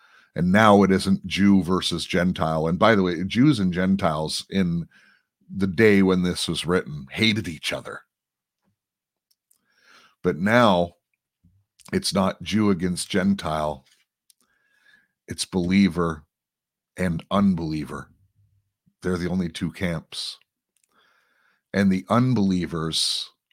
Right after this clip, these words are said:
hate you. The world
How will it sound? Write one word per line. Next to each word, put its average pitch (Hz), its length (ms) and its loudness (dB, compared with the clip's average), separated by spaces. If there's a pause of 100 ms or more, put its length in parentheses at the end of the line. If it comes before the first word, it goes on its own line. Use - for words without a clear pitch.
(640)
hate 127 280 0
you. 80 240 -10 (4000)
The 90 160 -2
world 95 520 6